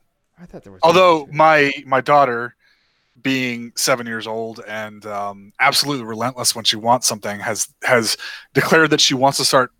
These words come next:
Speaker 2: getting Pokemon cards, and she has not stopped asking me about it every day since I've seen that film. So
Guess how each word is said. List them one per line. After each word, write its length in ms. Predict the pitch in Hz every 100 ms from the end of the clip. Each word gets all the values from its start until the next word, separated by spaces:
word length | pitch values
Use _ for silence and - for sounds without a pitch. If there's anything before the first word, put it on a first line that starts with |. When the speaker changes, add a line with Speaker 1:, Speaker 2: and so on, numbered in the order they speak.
| _ 131
Speaker 2:
getting 300 | 120 131 170
Pokemon 420 | 190 190 196 196
cards, 240 | 196 202 151
and 80 | 135
she 120 | 131
has 160 | 135 127
not 220 | 131 131
stopped 260 | 127 113
asking 300 | 113 107 104
me 60 | 98
about 200 | 98 92
it 120 | 98 _ _ _ _ _
every 240 | 120 110 107
day 160 | 95
since 280 | 90 107 -
I've 120 | 92
seen 160 | - 90
that 140 | 87
film. 260 | - 87 87
So 300 | - 90 85